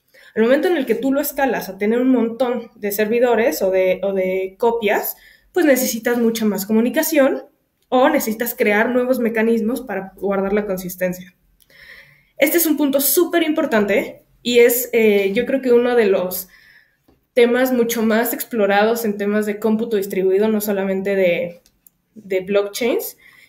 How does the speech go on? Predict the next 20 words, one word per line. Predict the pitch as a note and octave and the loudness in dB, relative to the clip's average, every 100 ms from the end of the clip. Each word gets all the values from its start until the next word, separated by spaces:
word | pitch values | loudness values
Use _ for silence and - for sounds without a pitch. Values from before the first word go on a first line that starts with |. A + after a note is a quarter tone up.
| _ - | _ 0
y | C4 | 4
es | C4+ C4+ | 6 4
un | D#4 | 0
tema | D4+ D4+ | 0 2
súper | D4+ - D4+ | 0 -2 0
interesante | D4 D4 D4 C#4+ A#3+ C4+ - | 2 0 0 -2 -2 -2 -2
que | A3 | -6
justamente | - D#4+ - F#4+ F4+ A#3+ G#3+ B3 - _ _ | -4 -8 -4 -2 0 -2 -2 -6 -8 _ _
es | A3+ A3+ | -2 0
el | C4 A#3+ | 0 0
que | G#3 F#3 F#3 - | -2 -2 -2 -2
Avalanche, | A#3+ A3+ G3+ G3 D4 - | -2 0 0 0 -2 -6
que | - | -6
es | A3 | -4
una | A3+ G#3+ G#3+ G#3 | 0 0 0 -2
plataforma | G#3+ A3 A3 G3+ F#3 - _ _ _ _ _ - | -2 -2 -4 -6 -6 -14 _ _ _ _ _ 0
de | A3 | 2
blockchain | C4 C4 C4 G#3 G3+ | 4 2 2 0 0
que | G3 F3+ F3+ | 0 2 2
lleva | F#3 G#3+ G#3+ F#3 - | 2 2 2 0 -6